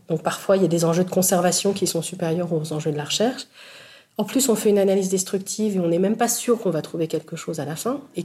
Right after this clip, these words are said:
quand même, dans l'immense majorité des cas, pour des échantillons qui sont aussi anciens que, euh, que Néandertal, bah, on trouve rien. Euh, donc, euh, oui, évidemment, il y en a qui sont pas d'accord et je leur jette pas la pierre, hein. Je comprends parfaitement les arguments de conservation.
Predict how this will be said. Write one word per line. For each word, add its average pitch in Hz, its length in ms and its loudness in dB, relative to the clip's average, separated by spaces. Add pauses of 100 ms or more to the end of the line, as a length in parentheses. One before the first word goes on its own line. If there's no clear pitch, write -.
(140)
quand 175 140 0
même, 190 180 2
dans 165 120 -2
l'immense 190 380 0
majorité 175 460 -2
des 180 140 0
cas, 196 220 -2
pour 185 180 -4
des 170 160 -2
échantillons 185 480 0
qui 185 120 -6
sont - 220 -6
aussi 208 360 0
anciens 190 440 -2 (540)
que, 175 400 0
euh, 160 280 -2
que 170 120 -2
Néandertal, 165 760 0
bah, 143 460 -4
on 143 80 -4
trouve 143 300 -8
rien. 160 340 0
Euh, 151 80 0
donc, 160 300 0
euh, 143 120 2
oui, 226 200 4
évidemment, 156 400 0
il 165 80 2
y - 20 -2
en 151 80 -2
a 175 80 -2
qui - 160 -10
sont 147 160 -4
pas 143 140 -6
d'accord 220 400 0
et 156 320 0 (560)
je 208 160 6
leur 190 100 8
jette 196 160 4
pas 185 120 4
la 170 80 2
pierre, 254 220 2
hein. 233 60 6
Je 220 80 0
comprends 185 260 0
parfaitement 233 460 4
les 220 180 6
arguments 190 340 4
de 208 40 2
conservation. 202 840 2